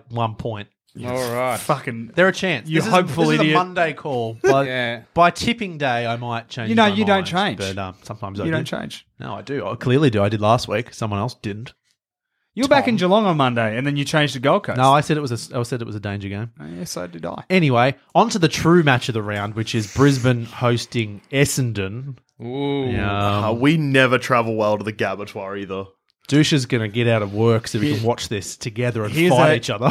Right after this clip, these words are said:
Speaker 1: <laughs>
Speaker 3: here's a bold prediction.
Speaker 1: Yep.
Speaker 3: Hipwood five.
Speaker 1: Oh.
Speaker 3: Dan
Speaker 1: Oh.
Speaker 3: Beams forty and three.
Speaker 2: Ooh.
Speaker 1: Oh.
Speaker 4: Uh, how much am I losing by in this situation?
Speaker 3: You're winning. Um, <laughs>
Speaker 1: <laughs>
Speaker 3: 'cause I only kick eight goals for the game.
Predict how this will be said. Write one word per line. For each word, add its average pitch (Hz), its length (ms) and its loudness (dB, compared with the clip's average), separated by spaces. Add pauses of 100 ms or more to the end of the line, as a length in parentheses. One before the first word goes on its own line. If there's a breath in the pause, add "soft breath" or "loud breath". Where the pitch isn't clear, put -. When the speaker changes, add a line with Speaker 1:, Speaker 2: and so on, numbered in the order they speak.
Speaker 1:
<laughs> 143 120 -4
Speaker 3:
here's 180 180 2
a 170 80 4
bold 143 360 2
prediction. 127 720 -8
Speaker 1:
Yep. 107 200 -14 (320)
Speaker 3:
Hipwood 131 380 -2
five. 127 680 -8 (460)
Speaker 1:
Oh. 151 500 4 (460)
Speaker 3:
Dan 143 220 4
Speaker 1:
Oh. 127 40 -2
Speaker 3:
Beams 131 480 4
forty 135 640 0
and 110 160 0
three. 98 560 -8 (960)
Speaker 2:
Ooh. 110 560 -10
Speaker 1:
Oh. 139 300 2 (680 loud breath)
Speaker 4:
Uh, 113 360 4
how 127 100 2
much 139 200 2
am 147 60 -2
I 127 60 4
losing 117 360 2
by 92 200 -2
in 92 60 -8
this 95 120 -10
situation? 92 560 -10 (560)
Speaker 3:
You're 190 140 2
winning. 143 320 -6 (100)
Um, 190 320 4
<laughs> - 20 0
Speaker 1:
<laughs> - 1120 2
Speaker 3:
'cause 160 140 -6
I 175 120 6
only 190 140 2
kick 175 240 -6
eight 156 180 0
goals 143 240 -4
for 156 100 -8
the 160 80 -2
game. 143 260 0